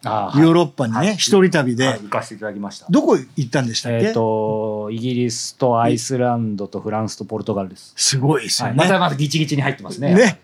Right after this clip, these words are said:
Speaker 1: はい。
Speaker 2: いや、ギチギチに入ってても、
Speaker 1: はい。
Speaker 2: 十五日間、
Speaker 1: はい。
Speaker 2: ボーンと自分が好きなね、
Speaker 1: はい。
Speaker 2: 要は世界を見るという、
Speaker 1: はい。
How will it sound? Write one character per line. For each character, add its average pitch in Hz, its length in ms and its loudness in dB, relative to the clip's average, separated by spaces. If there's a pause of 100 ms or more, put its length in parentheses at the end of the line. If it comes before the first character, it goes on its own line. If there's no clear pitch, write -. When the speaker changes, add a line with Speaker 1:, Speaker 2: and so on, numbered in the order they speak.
Speaker 1:
は 202 60 4
い。 - 20 6
Speaker 2:
い - 0 -
や、 202 100 4
ギ 190 120 4
チ 285 120 0
ギ 277 120 -2
チ 302 80 -4
に 294 60 0
入 269 220 2
っ - 20 2
て 208 160 0
て 139 120 -2
も、 151 200 2
Speaker 1:
は 113 80 -6
い。 107 40 -8 (200)
Speaker 2:
十 330 320 4
五 320 140 -6
日 320 240 -6
間、 143 180 -2
Speaker 1:
は 143 140 2
い。 123 120 -6 (440)
Speaker 2:
ボ 285 80 6 (220)
ー - 20 -4
ン 233 60 -10
と 202 100 0
自 156 240 2
分 226 240 -2
が 233 80 0
好 - 60 -2
き 294 180 -6
な 220 100 0
ね、 170 300 -8
Speaker 1:
は 104 100 -8
い。 - 140 -12
Speaker 2:
要 214 140 4
は 170 120 2
世 233 160 0
界 196 200 2
を 170 40 4
見 196 140 6
る 180 100 6
と 139 160 -4
い 110 80 -8
う、 104 60 -16
Speaker 1:
は 110 100 -4
い。 92 100 -12